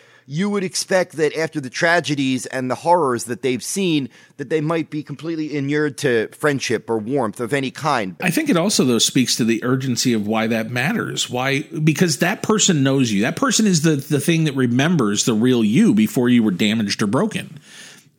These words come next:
Speaker 2: Nobody else remembers Birdie the way he does.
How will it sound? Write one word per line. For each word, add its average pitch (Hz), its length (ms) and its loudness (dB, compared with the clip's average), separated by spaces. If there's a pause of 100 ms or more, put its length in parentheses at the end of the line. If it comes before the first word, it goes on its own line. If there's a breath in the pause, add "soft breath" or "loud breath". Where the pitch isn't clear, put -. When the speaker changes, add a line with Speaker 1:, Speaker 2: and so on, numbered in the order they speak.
Speaker 2:
Nobody 190 540 2
else 165 260 0
remembers 135 420 2
Birdie 147 380 2
the 120 100 2
way 117 220 2
he 220 220 4
does. - 540 -4